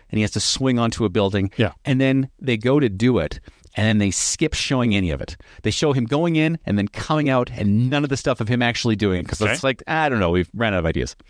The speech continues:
Speaker 1: And so you don't actually get to see any of the Mission Impossible stuff. So it's,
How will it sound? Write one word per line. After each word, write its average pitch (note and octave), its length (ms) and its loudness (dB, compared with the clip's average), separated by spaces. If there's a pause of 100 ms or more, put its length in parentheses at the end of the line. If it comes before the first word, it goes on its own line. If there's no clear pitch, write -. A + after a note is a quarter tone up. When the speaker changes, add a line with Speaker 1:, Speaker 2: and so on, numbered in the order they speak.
(520)
Speaker 1:
And A2+ 180 -2
so B2+ 220 2
you B2+ 140 0
don't E3+ 160 2
actually E3 260 -2
get C3+ 140 -2
to A#2+ 40 -6
see A#2 380 -2
any B2+ 220 2
of A2 60 -2
the A#2 60 2
Mission G#2+ 240 0
Impossible E2+ 440 0
stuff. - 280 -2
So G2 240 0
it's, G#2 220 -2